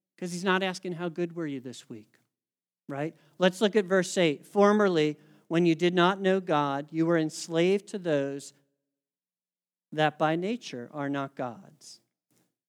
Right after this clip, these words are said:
But now that you have come to know God, or rather to be known by God, how can you turn back again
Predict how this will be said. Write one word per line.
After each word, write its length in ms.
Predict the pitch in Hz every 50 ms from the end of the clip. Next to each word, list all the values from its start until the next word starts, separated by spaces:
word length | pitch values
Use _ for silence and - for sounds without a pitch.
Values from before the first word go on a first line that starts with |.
| _ _ -
But 120 | 147 151
now 200 | 170 175 180 185
that 140 | 180 190 190
you 80 | 180
have 140 | 185 180 185
come 240 | - - 185 180 185
to 120 | - -
know 280 | 175 165 170 175 190 196
God, 520 | 190 175 160 151 147 143 147 156 156 156 - _
or 140 | - 156 151
rather 380 | 151 156 151 165 165 165 160
to 140 | 151 - -
be 140 | 160 156 151
known 300 | 156 156 156 160 156 151
by 320 | 143 151 151 151 170 196
God, 500 | 196 165 151 135 127 120 117 113 117 135 _ _ _ _ _ _ _ _ _ _ _ _ _ _ _ _ _ _ _ _ _ _ _ -
how 320 | 202 240 285 339 370 339
can 280 | 339 - - 311 294 269
you 180 | 262 262 262
turn 340 | 247 - - - 240 233 220
back 420 | 196 208 208 208 226 240 233 _
again 680 | 240 233 208 190 214 208 202 165 131 123 117 139 -